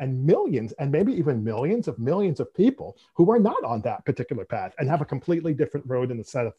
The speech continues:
a set of results. So what we talk about is how is it, what is it that you can do when you talk about everyday success habits? We talk about what is it that you can do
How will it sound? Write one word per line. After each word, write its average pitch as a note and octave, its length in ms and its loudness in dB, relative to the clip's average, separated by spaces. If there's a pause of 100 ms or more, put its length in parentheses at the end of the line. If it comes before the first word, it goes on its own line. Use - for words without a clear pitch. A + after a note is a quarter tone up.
(100)
a A2+ 100 -8
set A#2 200 -4
of G2 100 -6
results. F#2+ 460 -14 (380)
So F3+ 140 2
what E3 220 0
we D#3 80 2
talk G#3 280 -2
about D3 320 -4
is C#3 220 0 (160)
how A3 320 -4
is A3 120 -4
it, F3 140 -2
what C#3+ 220 0
is G#3+ 100 -2
it F#3+ 120 -4
that E3 120 -4
you D#3+ 120 -2
can D3+ 160 -4
do C3 340 2
when B2 100 -6
you B2 80 -4
talk C#3+ 220 -8
about C#3 220 -6
everyday C3+ 320 -2
success C#3 420 -4
habits? G#2+ 320 -12
We C3 80 -8
talk - 220 -8
about C3 200 -8
what C#3 200 -2
is G3+ 100 -6
it F#3+ 80 -6
that - 140 -8
you D3+ 100 -4
can D3 160 -6
do A#2+ 300 -4